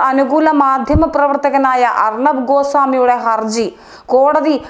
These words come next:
പരിഗണനയ്ക്കെടുത്തതാണ് ഇപ്പോൾ വിവാദമായിരിക്കുന്നത്. പ്രശാന്ത് ഭൂഷൺ അടക്കമുള്ള രാഷ്ട്രീയ നിരീക്ഷകർ ഇതിനെതിരെ കടുത്ത വിമർശനവുമായി രംഗത്തെത്തി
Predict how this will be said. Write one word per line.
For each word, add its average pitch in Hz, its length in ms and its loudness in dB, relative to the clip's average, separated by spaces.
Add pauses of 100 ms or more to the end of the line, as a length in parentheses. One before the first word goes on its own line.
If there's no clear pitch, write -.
(160)
പരിഗണനയ്ക്കെടുത്തതാണ് 262 1120 0 (140)
ഇപ്പോൾ 226 220 -2 (200)
വിവാദമായിരിക്കുന്നത്. 208 960 -2 (840)
പ്രശാന്ത് 302 540 2
ഭൂഷൺ 349 320 2
അടക്കമുള്ള 320 420 0 (240)
രാഷ്ട്രീയ 254 500 0 (140)
നിരീക്ഷകർ 277 540 0 (120)
ഇതിനെതിരെ 269 480 2 (640)
കടുത്ത 285 340 0 (280)
വിമർശനവുമായി 285 840 2 (340)
രംഗത്തെത്തി 214 460 -2